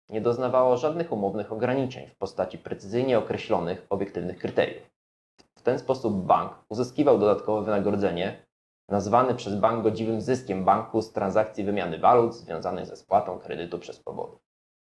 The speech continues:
Zawierając umowę, zapomniał jednak szczegółowo poinformować powodów i wyjaśnić im, że spread walutowy będzie stanowił dodatkowy koszt kredytu. Postępowanie w pierwszej instancji trwało niecałe półtora roku,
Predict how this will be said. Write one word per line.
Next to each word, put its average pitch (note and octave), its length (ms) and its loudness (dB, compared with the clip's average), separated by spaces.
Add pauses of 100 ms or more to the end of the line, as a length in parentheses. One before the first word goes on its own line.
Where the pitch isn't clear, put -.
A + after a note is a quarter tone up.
(140)
Zawierając A#2 540 2
umowę, F#2+ 440 2 (160)
zapomniał A2+ 560 2
jednak G#2+ 540 0 (120)
szczegółowo A2 480 2
poinformować G#2 600 0
powodów F2+ 600 -4
i F#2+ 100 -6
wyjaśnić F#2+ 520 0
im, A2+ 220 -12 (300)
że G#2+ 100 2
spread B2 380 2
walutowy G#2 480 2
będzie B2 240 2
stanowił G2+ 420 -2
dodatkowy G2+ 500 0
koszt - 280 -6
kredytu. A2 460 2 (1000)
Postępowanie D#3 680 4
w - 100 -10
pierwszej A2 320 0
instancji G2 460 -4
trwało G2+ 360 4
niecałe G2 360 2
półtora G2 460 2
roku, C#3 500 2